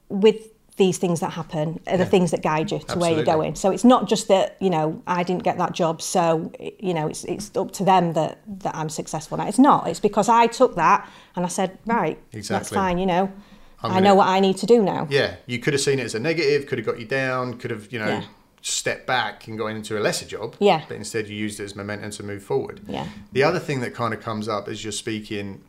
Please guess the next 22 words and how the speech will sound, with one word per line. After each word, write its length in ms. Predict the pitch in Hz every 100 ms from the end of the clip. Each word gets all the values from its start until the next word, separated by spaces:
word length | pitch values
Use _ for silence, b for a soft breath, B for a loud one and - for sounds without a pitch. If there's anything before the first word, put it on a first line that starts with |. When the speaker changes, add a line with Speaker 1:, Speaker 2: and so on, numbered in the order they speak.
| _ 110
Speaker 2:
um, 360 | 104 104 101 -
and 120 | 107
maybe 280 | 117 110 104
I'll 100 | 101
tell 260 | - 107
my 180 | 107 107
story 320 | - 101 95
briefly 420 | 92 98 95 104
about 320 | 95 98 95 101
what 120 | 104
I 180 | 110 107
experienced 580 | - - 101 98 98 104
with 80 |
my 160 | 107 107
organisation, 840 | 101 95 92 - - - - - - b b b b b -
but 260 | 113 104
there's 180 | 120 110
no 160 | 127 139
loyalty, 840 | 131 113 113 107 92 - - - _ _ _ _ 113
right, 240 | 107 107
in 200 | 117 107
business. 640 | 107 104 101 90 - -